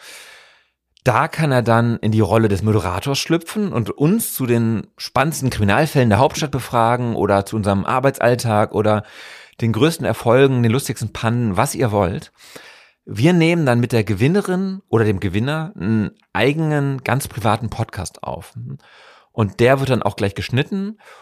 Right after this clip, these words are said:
und mit Musik versehen und so weiter. Und die Gewinnerin kann ihn dann mit nach Hause nehmen. Ein Tatort Berlin Spezial sozusagen. Für den guten Zweck.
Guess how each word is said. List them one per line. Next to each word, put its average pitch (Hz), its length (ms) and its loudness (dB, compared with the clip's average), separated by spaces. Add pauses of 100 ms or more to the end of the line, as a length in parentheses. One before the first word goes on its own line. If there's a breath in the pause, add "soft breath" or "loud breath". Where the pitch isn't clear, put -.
(220 loud breath)
und 107 440 2
mit 92 160 -6
Musik 104 240 -2
versehen 143 340 0
und 127 140 -4
so 113 100 -6
weiter. 117 400 -4 (540 loud breath)
Und - 640 0 (480)
die 92 60 -4
Gewinnerin 151 400 0
kann 120 260 -2
ihn 107 100 0
dann 104 280 0
mit 101 120 -2
nach 113 160 -2
Hause 101 240 0
nehmen. 78 320 -8
Ein 98 380 -8
Tatort 113 560 -2
Berlin 101 380 -2
Spezial 90 540 -4
sozusagen. 87 640 -12
Für 156 520 2
den 131 120 0
guten 101 200 -4
Zweck. - 320 -8